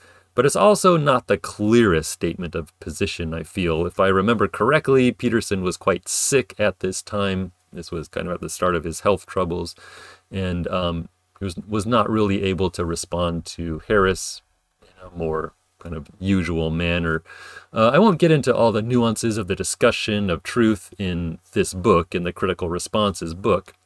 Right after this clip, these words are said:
All three of the authors that I mentioned, Geren, Ratikainen, and Torrianen, uh, <clears throat>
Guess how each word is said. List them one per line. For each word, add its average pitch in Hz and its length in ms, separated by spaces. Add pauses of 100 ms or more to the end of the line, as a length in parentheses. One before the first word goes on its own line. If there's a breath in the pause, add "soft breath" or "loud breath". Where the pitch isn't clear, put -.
(800)
All 175 340
three 139 380
of 117 120
the 101 120
authors 104 380
that 95 140
I 92 60
mentioned, 92 460
Geren, 98 400
Ratikainen, 101 840
and 85 300
Torrianen, 98 760 (520 loud breath)
uh, 107 240 (280)
<clears throat> 127 440